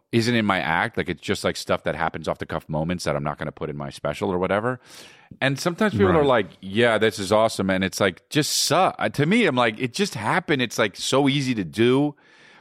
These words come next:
Speaker 1: But I, it's just a promo for people to come see my show.
Speaker 2: It's easy for you to do because you're a comedian. It's like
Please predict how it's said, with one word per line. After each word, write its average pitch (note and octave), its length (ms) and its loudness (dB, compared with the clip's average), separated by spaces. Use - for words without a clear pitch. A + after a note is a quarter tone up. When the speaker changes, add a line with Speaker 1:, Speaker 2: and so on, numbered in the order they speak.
Speaker 1:
But B2 100 2
I, C#3 100 2
it's B2 160 -2
just - 160 -4
a A#2+ 80 0
promo C#3+ 480 2
for A#2+ 140 -2
people C3+ 180 0
to A#2+ 80 0
come B2+ 180 -2
see C3 160 -2
my A2+ 140 2
show. D#3+ 400 0
Speaker 2:
It's A2+ 240 -4
easy C3+ 460 2
for G2+ 260 -4
you G2+ 320 2
to G#2+ 60 0
do E2+ 500 -6
because A2 440 -2
you're A2 160 4
a G2+ 40 2
comedian. G2+ 640 -2
It's - 200 -12
like F#2 380 -4